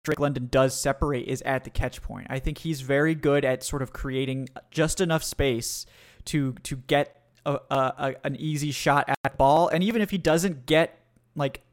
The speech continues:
two yards of separation, if he's got a corner on him, like, like, draping his arm on him, Drake London is, is maybe the best contested catch receiver in this class. So I think he's gonna bring that ball in eight out of ten times, and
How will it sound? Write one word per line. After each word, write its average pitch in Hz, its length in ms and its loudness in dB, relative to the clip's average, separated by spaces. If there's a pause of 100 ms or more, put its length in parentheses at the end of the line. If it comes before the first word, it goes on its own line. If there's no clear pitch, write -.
two 190 180 0
yards 156 300 4
of 135 80 -6
separation, 143 760 2 (200)
if 139 120 -2
he's 180 160 -2
got 214 200 6
a 170 60 4
corner 185 400 2
on 120 160 4
him, 127 280 -2
like, 135 260 -4
like, 131 160 -2
draping 165 380 4
his 131 100 -2
arm 156 240 4
on 123 160 2
him, 120 80 -4 (160)
Drake 156 120 -2
London 170 240 2
is, 131 180 -8
is 131 260 -4
maybe 135 220 -4
the 127 60 -4
best 127 280 0
contested 127 420 -6
catch - 340 -4 (280)
receiver 135 320 0
in 127 80 0
this 117 100 -4
class. - 320 -4
So 131 100 -4
I 139 120 2
think 160 260 -4 (840)
he's 190 100 4
gonna 220 160 4
bring 180 160 8
that 156 160 4
ball 135 240 8
in 147 160 4
eight 131 120 2
out 127 100 4
of 117 80 -2
ten 117 180 -2
times, 143 560 4 (400)
and 143 520 2